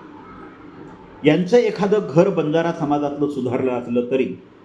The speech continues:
तिथला जवळपास नव्याण्णव टक्के जो काही समाज आहे, हा आजही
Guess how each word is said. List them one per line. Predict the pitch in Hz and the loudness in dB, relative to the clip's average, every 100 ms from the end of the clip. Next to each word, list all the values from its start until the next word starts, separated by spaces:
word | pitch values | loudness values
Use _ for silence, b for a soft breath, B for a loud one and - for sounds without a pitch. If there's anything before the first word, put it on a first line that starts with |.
| - - - - - - - - - | -20 -20 -20 -20 -20 -20 -20 -20 -4
तिथला | 151 151 208 233 | 0 2 2 0
जवळपास | 190 196 214 226 196 | 2 0 0 -2 -2
नव्याण्णव | 180 165 160 220 240 254 | 0 2 2 2 2 0
टक्के | 254 - - | -2 -2 2
जो | 226 214 | 2 2
काही | 202 196 | 2 0
समाज | 190 165 147 151 143 | 0 -2 0 0 0
आहे, | 101 113 | -6 -8
हा | 127 131 147 - 113 | -8 -4 -4 -4 -4
आजही | 139 160 185 131 131 | 2 4 4 2 -8